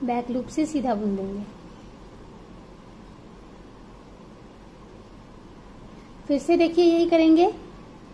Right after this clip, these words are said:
नीडल इंसर्ट करेंगे नीचे से और फर्स्ट स्टिच जो है इसे सीधा बुन लेंगे ऐसे, ऐसे निकाल लेंगे फंदे को नीचे से। अब फिर धागा आगे लेकर आएंगे और अगले दो फंदों को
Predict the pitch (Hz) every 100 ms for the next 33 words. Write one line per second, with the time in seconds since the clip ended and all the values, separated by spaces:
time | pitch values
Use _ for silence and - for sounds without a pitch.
0 | - - 269 269 277 262 320 330 330 311
1 | 302 320 330 339 311 311 349 339 392 370
2 | - - - - 302 285 294 294 - 330
3 | 320 - 320 320 302 311 349 339 302 294
4 | 311 302 311 320 440 - - - - -
5 | - - - - - - - - - -
6 | 254 240 320 349 - - - - - -
7 | - - - - - - - - - -
8 | - - - - - - 262 254 294 285
9 | 269 254 269 285 330 349 - - 262 277
10 | 320 359 - - 262 262 302 294 339 339
11 | - - - - 294 294 370 359 349 320
12 | 320 311 320 294 277 247 240 254 294 262
13 | 269 285 269 262 247 220 226 277 370